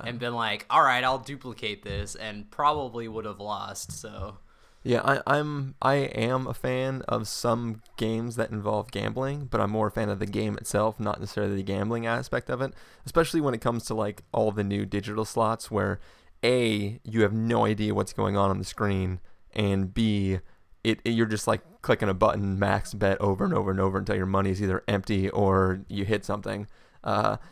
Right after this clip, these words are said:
Speaker 2: I, I'm more a fan of games like roulette, uh, which you're doing a lot more and you're kind of, like, interacting and you're winning, like, constantly and losing constantly at the same time, and you kind of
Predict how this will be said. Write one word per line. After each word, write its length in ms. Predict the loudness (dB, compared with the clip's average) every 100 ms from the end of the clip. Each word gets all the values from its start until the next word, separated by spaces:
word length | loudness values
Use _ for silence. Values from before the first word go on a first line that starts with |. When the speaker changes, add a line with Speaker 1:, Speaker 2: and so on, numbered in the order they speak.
| -4 4
Speaker 2:
I, 140 | 4 6
I'm 140 | 4
more 240 | 4 4
a 40 | 4
fan 360 | 2 2 0
of 500 | 0 0 0 -4 -10 -6
games 220 | -2 0
like 140 | 0 0
roulette, 420 | 2 4 4 2 -8 -14 -8
uh, 260 | -8 -6 -4
which 460 | 0 0 -2 -8 -12 -20 -20 -18
you're 260 | -4 -2 0
doing 560 | -4 -4 0 2 2 0
a 60 |
lot 260 | 0 0 0
more 240 | 0 2
and 100 | 0
you're 80 | -4
kind 220 | 0 0
of, 80 | 0
like, 140 | -2 -2
interacting 560 | -2 2 0 0 -2
and 100 | 0
you're 120 | 0
winning, 420 | 0 0 0 0 0
like, 220 | -2 -2
constantly 680 | -2 -2 -2 -4 -2 0
and 180 | -2 -2
losing 340 | -2 -2 -4 -2
constantly 460 | -4 -4 -4 -4
at 60 | -4
the 60 |
same 240 | -4 -6 -4
time, 300 | -2 -2 -2
and 80 | -4
you 60 |
kind 200 | -2 -2
of 180 | -2